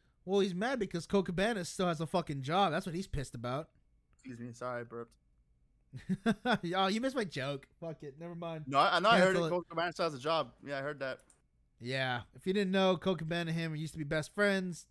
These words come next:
Speaker 1: Turned ugly after a big lawsuit against W W E.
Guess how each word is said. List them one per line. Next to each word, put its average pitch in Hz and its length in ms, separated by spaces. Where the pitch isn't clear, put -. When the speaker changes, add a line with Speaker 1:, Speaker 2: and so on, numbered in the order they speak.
Speaker 1:
Turned 170 240
ugly 170 320
after 147 200
a 143 40
big 151 180
lawsuit 147 440
against 135 260
W 135 220
W 127 300
E. 151 300